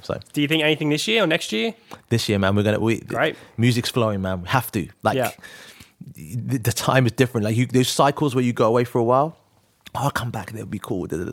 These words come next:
Speaker 1: No, no, no. You got, just go, go, go, go. If you, if you're into it, and I, I'm so hyped. I'm feel like that sixteen-year-old kid, like I said. I'm ready to let music just go.
Speaker 2: Dude, it's so good to hear about that. And it's so good
Speaker 1: Thank
Speaker 2: to have you
Speaker 1: you.
Speaker 2: back.
Speaker 1: Thank
Speaker 2: Thank
Speaker 1: you
Speaker 2: you for
Speaker 1: so
Speaker 2: coming
Speaker 1: much,
Speaker 2: by.
Speaker 1: man. Really
Speaker 2: Uh,
Speaker 1: wicked podcast, man. I love your vibe. It's like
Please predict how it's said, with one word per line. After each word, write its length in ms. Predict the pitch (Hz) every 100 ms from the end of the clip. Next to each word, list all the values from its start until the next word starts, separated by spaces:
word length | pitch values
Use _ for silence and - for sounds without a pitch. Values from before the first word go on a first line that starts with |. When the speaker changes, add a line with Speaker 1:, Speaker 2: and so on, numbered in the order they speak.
| -
Speaker 1:
No, 160 | - 101
no, 80 | 71
no. 80 |
You 120 | - -
got, 120 | - -
just 200 | - -
go, 140 | 117
go, 160 | 101 98
go, 160 | 90 101
go. 140 | 90 90
If 120 | 120
you, 80 | 131
if 120 | 139 120
you're 100 | 120
into 200 | 113 92
it, 60 |
and 100 | 85
I, 100 | 107 110
I'm 100 | -
so 360 | - - - 117
hyped. 260 | 104 87 -
I'm 100 | 98
feel 160 | 120
like 140 | 104 98
that 100 | -
sixteen-year-old 440 | 113 - 101 92
kid, 120 | -
like 140 | 92 92
I 40 |
said. 160 | 92 90
I'm 140 | 90
ready 180 | 98 98
to 280 | 95 90 87
let 200 | 98 101
music 320 | 101 98 95
just 160 | - 90
go. 200 | 92 80 - - - - - 127
Speaker 2:
Dude, 160 | 123
it's 140 | 117 -
so 140 | 120
good 140 | 120 120
to 80 |
hear 80 | 120
about 180 | 120 117
that. 100 | 117
And 80 | 123
it's 100 | 123
so 100 | 131
good 80 | 160
Speaker 1:
Thank 60 |
Speaker 2:
to 40 | 147
have 80 | 123
you 60 |
Speaker 1:
you. 60 | 95
Speaker 2:
back. 420 | 117 147 - - - _
Speaker 1:
Thank 140 | 131
Speaker 2:
Thank 20 | 143
Speaker 1:
you 40 |
Speaker 2:
you 40 | 147
for 60 |
Speaker 1:
so 100 | -
Speaker 2:
coming 120 | 156 139
Speaker 1:
much, 80 | 131
Speaker 2:
by. 180 | 135
Speaker 1:
man. 200 | 160 98 107 -
Really 180 | 139 139
Speaker 2:
Uh, 80 | 139
Speaker 1:
wicked 200 | 135 -
podcast, 360 | - 127 107 98
man. 100 | 101
I 60 |
love 180 | 110 120
your 80 | 117
vibe. 240 | 120 107
It's 100 | 92
like 180 | 104 85